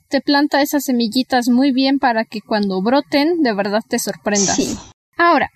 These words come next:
Speaker 1: para terminar este episodio, vamos a hacer nuestra discusión sobre nuestros momentos favoritos. ¿Quieres empezar?
Speaker 2: Sí.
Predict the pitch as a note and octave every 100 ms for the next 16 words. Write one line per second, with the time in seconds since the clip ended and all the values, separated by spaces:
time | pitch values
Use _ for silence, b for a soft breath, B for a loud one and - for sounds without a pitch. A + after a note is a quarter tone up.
0 | _ _ C4+ C4 B3 D4 C#4 C#4 D4+ D4+
1 | D4+ B B B _ - C#4 C#4 - B3+
2 | - A3 D4+ D#4 D#4 D#4 E4 - _ _
3 | - D#4+ C#4+ D4+ C#4 - B3 G#3 G3 -
4 | G#3 G3+ G3 - A3 D4 D#4 D#4 E4 b
5 | b b _ - E4+ E4 D#4+ D4+ C4 A#3
6 | A3+ G#3+ A#3 B3+ C#4 C4+ A#3+ B3 G3+ -
7 | - - - _ _ - B3 A3+ A3 G3
8 | G#3 D#4+ A#4 _ _ - - D4